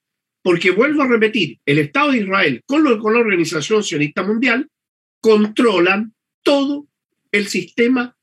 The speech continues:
financiero y comercial internacional. Por esa razón es que Estados Unidos, eh, perdón, la, la Rusia, con China, con Irán,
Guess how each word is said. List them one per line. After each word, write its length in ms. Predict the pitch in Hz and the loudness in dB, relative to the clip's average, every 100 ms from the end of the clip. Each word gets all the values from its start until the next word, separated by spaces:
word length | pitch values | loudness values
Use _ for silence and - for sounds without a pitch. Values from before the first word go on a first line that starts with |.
| _ _ _ | _ _ _
financiero 800 | - 175 180 156 - 220 226 240 - _ | -2 0 2 0 0 2 2 0 -8 _
y 100 | 170 | -4
comercial 520 | 175 160 147 185 180 | 0 0 0 -2 -2
internacional. 840 | 175 170 156 156 147 151 131 - - - _ _ _ _ _ _ | -4 -6 -4 -4 -4 -8 -8 -12 -20 -20 _ _ _ _ _ _
Por 180 | 254 269 | 0 2
esa 260 | 349 339 285 | 2 -2 -2
razón 540 | 247 - 165 110 - _ _ _ _ _ | -4 -4 -6 -6 -14 _ _ _ _ _
es 160 | 170 170 | -4 -2
que 240 | 185 185 - | -2 -2 -4
Estados 540 | 123 - 226 285 - | -8 -2 -2 -2 -2
Unidos, 220 | 302 277 | -2 0
eh, 280 | 156 160 147 | 0 2 0
perdón, 400 | 147 202 202 139 - | -2 -2 -2 -2 -6
la, 440 | 139 139 135 131 | -4 -2 -2 -2
la 120 | 156 170 | -4 -2
Rusia, 480 | 247 202 - 98 _ _ _ _ - _ _ _ | -2 -2 -6 -8 _ _ _ _ -20 _ _ _
con 220 | 247 277 | 0 0
China, 540 | 254 294 247 147 110 - _ _ _ _ _ | 2 0 0 -2 -8 -18 _ _ _ _ _
con 220 | - 247 240 | 0 2 4
Irán, 560 | 240 247 214 139 113 | 2 2 0 -2 -4